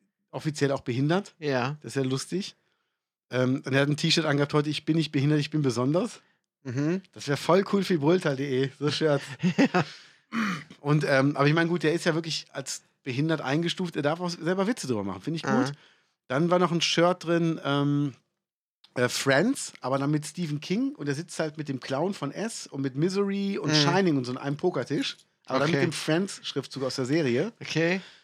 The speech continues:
Speaker 1: Sehr geil. Und noch ein Totenkopf-Shirt, äh, eine Badezimmermatte mit einem Totenkopf, äh, ein Armband mit Totenkopf, eine Halskette mit Totenkopf und noch eine, ähm,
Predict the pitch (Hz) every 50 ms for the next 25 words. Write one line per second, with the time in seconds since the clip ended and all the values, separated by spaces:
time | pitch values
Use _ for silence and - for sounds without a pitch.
0 | _ _ _ 104 120 117 113 117 113 117 131 147 151 143 - - 160 180 180 185
1 | 175 160 160 156 147 - 170 190 208 220 185 - 190 185 - - - - 185 185
2 | 185 185 180 - - - - 156 139 139 143 143 143 143 - 127 127 127 123 113
3 | - - 113 117 135 165 180 170 - - 196 185 175 175 180 180 180 190 185 170
4 | 170 175 165 147 - 170 175 180 - 175 - - 175 180 - - - - - _
5 | _ _ _ _ _ _ _ _ _ _ _ _ 123 127 131 135 139 - 135 135
6 | - 120 131 147 180 202 185 202 202 208 196 - 196 185 - 185 185 190 - 185
7 | - - 185 185 185 - - 139 117 135 151 165 - - - 185 185 180 185 180
8 | - - 196 196 190 202 185 - - 185 185 185 - - - - _ _ _ _
9 | - 147 147 160 170 175 180 180 175 170 170 170 170 170 170 175 165 - - -
10 | 151 147 143 - - - - 127 143 147 151 151 147 147 147 147 143 147 147 _
11 | _ _ _ _ _ _ _ _ _ - 127 131 131 131 131 135 135 135 135 135
12 | -